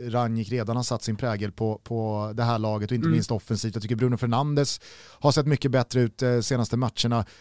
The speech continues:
Speaker 1: Jag tycker att det var jävligt intressant att, att, att, att se Marcus Rashford i en mer central, eh, roll, eh, igår tillsammans med Cristiano Ronaldo. Kul att Ant-, Anthony Elanga får speltid i Premier League för första gången den här säsongen. I
Speaker 2: Är det en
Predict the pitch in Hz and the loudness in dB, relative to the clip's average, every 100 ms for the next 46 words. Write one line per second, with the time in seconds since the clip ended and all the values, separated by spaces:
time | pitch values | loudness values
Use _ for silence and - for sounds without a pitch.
0 | - - 143 139 135 139 139 139 123 135 | -20 -2 2 4 4 4 4 4 2 2
1 | 147 127 135 127 117 - 135 135 127 139 | 2 2 2 2 2 -2 -2 -2 -2 -4
2 | 135 127 - 131 123 120 120 131 135 131 | -2 0 2 2 4 4 2 0 -2 0
3 | 110 143 139 - 151 143 143 135 127 123 | 2 2 2 2 2 4 2 2 2 2
4 | 104 - - - 151 135 - 139 160 160 | 0 -6 -12 -2 0 2 4 6 6 4
5 | 151 151 147 147 143 143 147 147 139 131 | 4 4 4 4 2 0 -4 0 4 4
6 | 127 123 113 131 135 135 127 123 123 135 | 4 2 -2 -4 -2 0 2 2 2 0
7 | 131 131 113 123 117 135 127 123 117 113 | 0 0 -2 -4 -4 -2 0 0 0 -2
8 | - 156 214 214 208 - 165 - - - | 2 4 6 4 0 2 0 -2 -8 -10
9 | - _ - 160 - 151 _ - 165 160 | -20 _ -20 -10 -4 -4 _ 0 2 4
10 | 147 175 208 202 190 - - - - 160 | 6 6 6 4 4 2 -8 -10 -2 0
11 | 180 147 135 127 139 135 170 196 170 185 | 4 4 2 2 2 4 4 4 4 2
12 | 135 127 120 120 113 110 107 110 107 107 | 4 4 4 4 2 2 0 2 2 0
13 | 98 - - 127 120 | -2 -8 -4 4 8